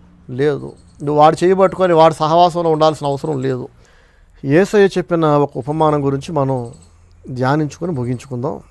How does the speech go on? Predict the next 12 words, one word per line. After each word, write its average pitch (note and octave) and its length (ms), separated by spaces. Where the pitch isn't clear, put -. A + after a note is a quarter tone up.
అదేంటంటే, E3 840
ఒక D3+ 140
రాజుగారట F#3+ 720
తన D#3 300
ఇంట్లో F3 360
జరుగుతున్న F#3 560
ఒక C#3+ 360
వివాహానికి C#3+ 960
అనేక G3+ 320
మందికి F3+ 440
ఆహ్వానం D#3 580
పంపించారట. B2 680